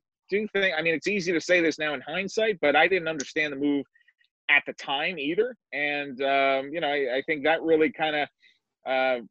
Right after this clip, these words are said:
you know, cooled them off. It, it shifted the momentum. And, um, I, I think there were a lot of guys in that clubhouse who were kinda shaking their heads and scratching their heads and saying, "What, what is going on here?" And, uh, look, it didn't work.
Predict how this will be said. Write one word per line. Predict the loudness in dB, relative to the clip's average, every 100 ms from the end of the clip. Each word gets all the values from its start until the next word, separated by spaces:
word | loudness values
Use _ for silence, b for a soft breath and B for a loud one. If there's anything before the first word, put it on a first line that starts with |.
| _
you | -8
know, | -6 -6 -4
cooled | 4 6 6
them | 4
off. | 6 4 6
It, | 4
it | 4 0
shifted | 2 2 2 0
the | 0
momentum. | -2 0 0 2 2 2 0
And, | -4 _ _ _ 0
um, | 2 4 2
I, | 0 2 2
I |
think | 2 0 0 4
there | 6
were |
a | 8
lot | 8 6
of | 6
guys | 4 4
in | 0
that | -4
clubhouse | -2 0 0 0
who |
were | -2
kinda | -2 -4
shaking | 0 2 2 0
their | -2
heads | 0 0 -2
and | -4
scratching | -2 2 2 0 0
their | 2
heads | 2 0
and | -2
saying, | -6 -6 -4
"What, | 0 0 -2
what | -2 0
is | 0
going | -2 0
on | 0 -2 -2
here?" | 2 4 4
And, | 0 _ b _ 0
uh, | 4 6 6
look, | 6
it | 4 4
didn't | 4 4 6
work. | 6 6